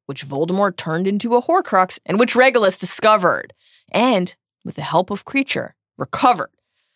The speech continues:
To follow that locket's journey across the years is to trace the outlines of the shifting battle lines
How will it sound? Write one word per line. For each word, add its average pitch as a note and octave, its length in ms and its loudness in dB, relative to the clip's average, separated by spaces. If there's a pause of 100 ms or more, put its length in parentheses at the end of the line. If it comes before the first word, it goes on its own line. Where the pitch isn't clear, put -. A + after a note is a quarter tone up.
(260)
To - 60 -18
follow E4 600 4
that A#3 340 4
locket's G3+ 520 -2
journey E3 420 -2
across D3 400 -2
the D3+ 100 -12
years B2+ 420 -6
is D3+ 140 -8
to - 80 -14
trace F3 400 -4
the - 240 -4
outlines F#3 560 0
of D#3+ 80 -12
the D3 80 -8
shifting E3 560 -4
battle C#3 320 -2
lines B2+ 500 -6